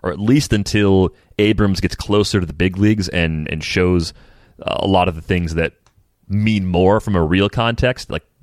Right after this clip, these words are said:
it's gonna take that to happen before that gap closes.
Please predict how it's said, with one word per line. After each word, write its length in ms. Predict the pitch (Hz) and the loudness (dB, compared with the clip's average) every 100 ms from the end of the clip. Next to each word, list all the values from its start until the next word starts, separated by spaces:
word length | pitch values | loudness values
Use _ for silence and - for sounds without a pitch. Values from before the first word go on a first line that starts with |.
| - | -12
it's 120 | - | -6
gonna 120 | 101 | -4
take 260 | 123 95 82 | -2 -4 0
that 260 | 95 101 | -2 -2
to 100 | 104 | -6
happen 400 | 87 87 90 113 | -4 -2 0 -2
before 300 | 92 - 92 | -4 2 2
that 320 | 85 78 87 | 2 -2 -8
gap 360 | 82 82 78 - _ _ | -4 -4 -4 -8 _ _
closes. 680 | - - 82 76 65 - - | -14 -2 -2 -2 -8 -16 -20